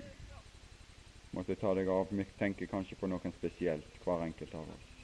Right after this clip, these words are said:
Noen av våre aller nærmeste, som skulle blitt frelst. Herre Jesus,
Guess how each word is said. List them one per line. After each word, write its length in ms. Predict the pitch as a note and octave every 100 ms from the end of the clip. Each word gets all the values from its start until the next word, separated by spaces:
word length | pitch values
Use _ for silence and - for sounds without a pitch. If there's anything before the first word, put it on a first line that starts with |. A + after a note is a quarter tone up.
| - - - F#2+
Noen 240 | F2 F2+
av 80 | E2+
våre 220 | E2+ E2+
aller 240 | F2 E2 E2+
nærmeste, 540 | E2 E2 D2+ - - - - - - - - - - - - - - - - - - - - - -
som 140 | F#2
skulle 240 | - F2+ F2
blitt 180 | E2 -
frelst. 320 | - D2 - - - - - - - - - - - - - - - - - - - -
Herre 220 | F#2 F2
Jesus, 520 | E2 E2 - - -